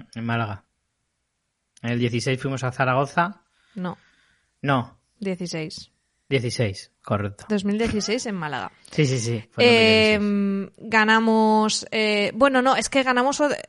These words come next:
Speaker 2: en dos mil dieciséis gané yo como mejor podcaster, pero el
Speaker 1: Sí,
Speaker 2: de fans
Speaker 1: pero, y ganamos el de fans y el de Juego de
Speaker 2: y el de
Speaker 1: Tronos
Speaker 2: Juego de
Speaker 1: también.
Speaker 2: Tronos, fueron todos el mismo año.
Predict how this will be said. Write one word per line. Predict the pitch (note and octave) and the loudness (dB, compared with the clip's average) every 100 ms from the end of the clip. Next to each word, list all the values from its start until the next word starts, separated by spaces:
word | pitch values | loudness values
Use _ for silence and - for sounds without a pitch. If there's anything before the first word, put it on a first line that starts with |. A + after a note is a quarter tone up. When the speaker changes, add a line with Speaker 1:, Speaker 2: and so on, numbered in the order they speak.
| _ | _
Speaker 2:
en | - A3+ G#3 G#3 | -4 0 2 4
dos | G#3 G#3 | 2 4
mil | A#3 | 2
dieciséis | B3 C#4 D4 C4+ C#4+ D4 E4+ - | 2 0 0 2 2 2 0 -6
gané | A3+ A3 A3 A#3 | 0 2 2 4
yo | B3 C4 | 4 4
como | D4 C#4+ | 2 0
mejor | B3+ B3 G#3+ | 0 -2 -4
podcaster, | G3+ F#3+ - A#3+ C#4+ - F#3 F3+ | -2 -4 0 0 0 -2 -4 -2
pero | G3 F#3+ F#3+ F#3+ | -2 0 2 4
el | F#3 | 4
Speaker 1:
Sí, | |
Speaker 2:
de | - | 2
fans | A3 A3+ C4 G4 A#4+ - | 2 4 6 4 -2 0
Speaker 1:
pero, | D#3 C#3 C3 - _ - | 2 2 0 -6 _ -2
y | |
ganamos | D#3 C3 C#3 D3 | 0 2 0 -2
el | D3+ | 0
de | C#3+ | 0
fans | C3 F3 | 2 2
y | E3+ | 2
el | |
de | C#3 | 0
Juego | - C3+ | 0 0
de | B2 | 2
Speaker 2:
y | |
el | |
de | B3 | 4
Speaker 1:
Tronos | B3 A3+ | 4 4
Speaker 2:
Juego | C4 | 4
de | |
Speaker 1:
también. | G#3 | 4
Speaker 2:
Tronos, | A3+ | 2
fueron | - C4 D4+ | 2 2 4
todos | D4+ D4 | 0 0
el | |
mismo | C4+ A#3+ G#3 | -2 -2 0
año. | F#3+ F#3 F3+ | 0 -2 -4